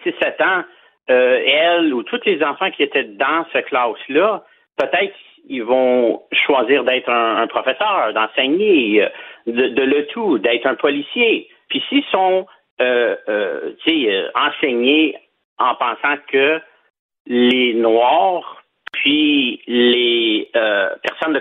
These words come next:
couleur sont des criminels, imagine-toi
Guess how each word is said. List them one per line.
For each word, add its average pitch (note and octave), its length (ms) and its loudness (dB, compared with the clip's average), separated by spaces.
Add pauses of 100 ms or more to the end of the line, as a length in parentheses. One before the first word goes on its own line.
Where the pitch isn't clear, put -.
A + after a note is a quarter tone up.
(100)
couleur D3+ 640 -2 (500)
sont D#3+ 140 2
des D#3 140 2
criminels, D#3 760 -2 (220)
imagine-toi B3+ 920 0